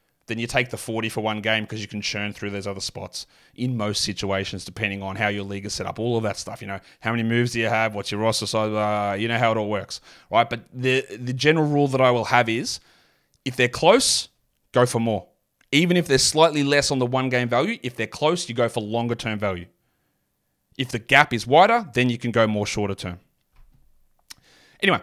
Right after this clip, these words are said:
Andre Drummond, ten-team cat league. Twelve-teamer is the rabbit hunter, Alex Caruso. He's still widely available. He shouldn't be. You can drop him when he gets hurt, but he's actually on a little run here of playing. He's really, really important. The fourteen-teamer, Derek Jones is twenty percent available, well, twenty percent rostered,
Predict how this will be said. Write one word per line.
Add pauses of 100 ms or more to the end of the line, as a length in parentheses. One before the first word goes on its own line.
(100)
Andre
Drummond,
ten-team
cat
league. (320)
Twelve-teamer
is
the
rabbit
hunter,
Alex
Caruso.
He's
still
widely
available. (500)
He
shouldn't
be. (440)
You
can
drop
him
when
he
gets
hurt, (440)
but
he's
actually
on
a
little
run
here
of
playing. (400)
He's
really,
really
important. (720)
The
fourteen-teamer,
Derek
Jones
is
twenty
percent
available,
well,
twenty
percent
rostered,